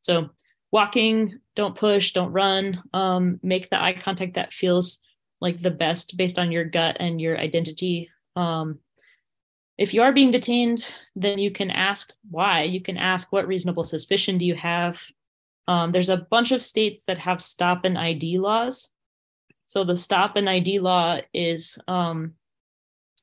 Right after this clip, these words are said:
like, if you live in a state that has that law, there might be specific requirements about having to provide information, even if you're just being detained. Uh, so if you live in Alaska, Arizona, Arkansas, Colorado, Delaware, Florida, Georgia,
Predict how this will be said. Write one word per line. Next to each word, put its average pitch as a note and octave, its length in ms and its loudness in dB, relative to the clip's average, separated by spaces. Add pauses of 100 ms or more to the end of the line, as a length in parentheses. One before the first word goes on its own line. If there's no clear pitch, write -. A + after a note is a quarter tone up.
like, G3 140 0
if F#3 120 -2
you B3 120 4
live A3 140 6
in G#3 100 2
a F#3+ 60 2
state F#3 340 2
that F3+ 120 -4
has E3+ 280 -2
that G#3 180 0
law, G#3+ 160 0
there F#3+ 160 0
might F#3 180 -2
be G3+ 80 -6
specific F#3 600 -4
requirements F3+ 560 0
about F3+ 240 -2 (140)
having E3 340 -2
to - 140 -8
provide D#3+ 400 0
information, E3+ 720 -2 (640)
even G#3 260 4
if F#3 140 2
you're F#3 80 2
just F#3 240 0
being F#3 160 0
detained. F3 560 -4 (240)
Uh, E3+ 360 0 (100)
so - 160 0
if F3+ 180 2
you G#3 120 0
live G3+ 180 2
in F3+ 160 2
Alaska, G#3+ 640 -2 (400)
Arizona, G3+ 440 2
Arkansas, F3+ 480 -2
Colorado, F3 460 0
Delaware, D#3+ 440 -2
Florida, E3 420 0
Georgia, F3 500 0